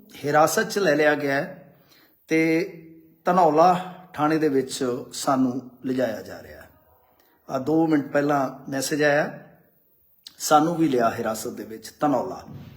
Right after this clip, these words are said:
ਮਤਲਬ ਕਿ ਉਹਨੇ ਜਾਂਦੀ ਵਾਰ ਮੈਸੇਜ ਛੱਡ ਦਿੱਤਾ ਮੈਨੂੰ, ਕਿਉਂਕਿ ਮੈਂ ਗੱਲ ਕਰ ਹੀ ਰਿਹਾ ਸੀਗਾ,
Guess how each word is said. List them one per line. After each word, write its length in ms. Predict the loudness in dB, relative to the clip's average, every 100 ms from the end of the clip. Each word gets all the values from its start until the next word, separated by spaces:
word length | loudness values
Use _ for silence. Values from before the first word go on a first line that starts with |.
| -20 -12 -6
ਮਤਲਬ 260 | -2 0 0
ਕਿ 100 | 0
ਉਹਨੇ 360 | 2 0 -4 -10 -20 -8
ਜਾਂਦੀ 360 | 2 2 4
ਵਾਰ 200 | 4 4
ਮੈਸੇਜ 340 | 4 2 0 0
ਛੱਡ 220 | 0 -2
ਦਿੱਤਾ 300 | -4 -4 -2
ਮੈਨੂੰ, 300 | -2 -2 -4 -10 -20 -20 _ _ _ _ _
ਕਿਉਂਕਿ 200 | -4 -2
ਮੈਂ 100 | 2
ਗੱਲ 220 | 4 4
ਕਰ 200 | 4 4
ਹੀ 140 | 4 2
ਰਿਹਾ 200 | 2 0
ਸੀਗਾ, 460 | -2 -4 -4 -6